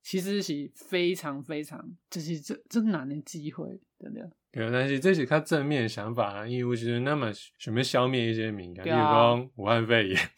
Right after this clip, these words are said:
Speaker 1: 对啊。
Speaker 2: 还是说
Speaker 1: 当同一个时空下，
Speaker 2: 疟疾。
Speaker 1: 当同一个时空下跟你相会啊，然后但是就会造成痛苦，这种。
Speaker 2: 所以这嘛是共生的真谛，因为共生其实东西各退一步的意思。共生就是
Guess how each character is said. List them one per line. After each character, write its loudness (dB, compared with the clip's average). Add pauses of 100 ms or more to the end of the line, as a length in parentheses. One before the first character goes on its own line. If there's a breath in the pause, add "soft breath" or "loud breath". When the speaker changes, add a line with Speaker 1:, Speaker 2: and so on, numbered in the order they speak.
Speaker 1:
对 0
啊。 4
Speaker 2:
还 -2
是 -4
说 10
Speaker 1:
当 12
同 12
一 12
个 10
时 2
空 12
下， 2
Speaker 2:
疟 8
疾。 -8
Speaker 1:
当 8
同 10
一 10
个 10
时 4
空 6
下 8
跟 6
你 0
相 4
会 10
啊， 6
然 4
后 8
但 2
是 -4
就 -4
会 -2
造 4
成 -6
痛 -2
苦， -10
这 -14
种。 -18 (260 soft breath)
Speaker 2:
所 6
以 12
这 8
嘛 6
是 4
共 6
生 2
的 -2
真 -4
谛， -6
因 -4
为 2
共 6
生 0
其 -4
实 0
东 -2
西 -6
各 -2
退 -6
一 -8
步 -10
的 -12
意 -10
思。 -18 (120)
共 8
生 4
就 4
是 2